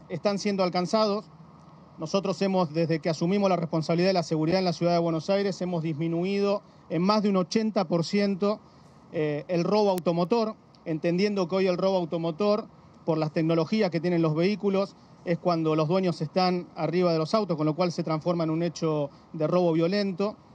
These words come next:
Hemos trabajado de forma directa, se robaban casi quinientos vehículos por mes cuando asumimos y hoy estamos, eh, por debajo de sesenta vehículos, eh, mensuales en la ciudad de Buenos Aires. También esta es una herramienta que nos ha permitido atacar uno de los delitos,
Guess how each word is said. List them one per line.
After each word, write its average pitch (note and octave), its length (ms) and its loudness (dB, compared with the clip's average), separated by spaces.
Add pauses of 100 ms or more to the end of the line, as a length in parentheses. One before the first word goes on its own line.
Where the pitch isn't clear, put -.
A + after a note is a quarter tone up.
(120)
Hemos F#3 220 2
trabajado F3 420 2
de E3+ 80 2
forma F3+ 300 2
directa, F#3+ 520 0 (460)
se D#3+ 200 -2
robaban E3 960 2 (200)
casi F#3+ 260 0
quinientos F3 460 2
vehículos F3+ 380 0
por D#3 180 -2
mes F#3 160 0
cuando E3 200 0
asumimos F3 520 -4
y E3+ 40 0
hoy E3+ 100 0
estamos, F3+ 520 -2 (440)
eh, D3 360 -4 (240)
por F3 160 2
debajo F#3 400 2
de E3+ 120 2
sesenta E3+ 440 -2
vehículos, E3+ 580 0 (340)
eh, C#3+ 200 -6
mensuales E3 460 0
en E3 60 0
la D#3+ 100 0
ciudad E3+ 220 0
de E3 60 0
Buenos D#3 300 -4
Aires. C3 320 -8 (420)
También G3+ 440 0
esta F#3+ 220 0
es F#3+ 100 0
una F#3+ 100 2
herramienta F#3+ 400 2
que E3+ 80 0
nos F3 160 0
ha F#3 100 0
permitido F3 440 0
atacar F3 480 0
uno F3+ 180 0
de E3 60 2
los D#3 100 0
delitos, E3+ 720 0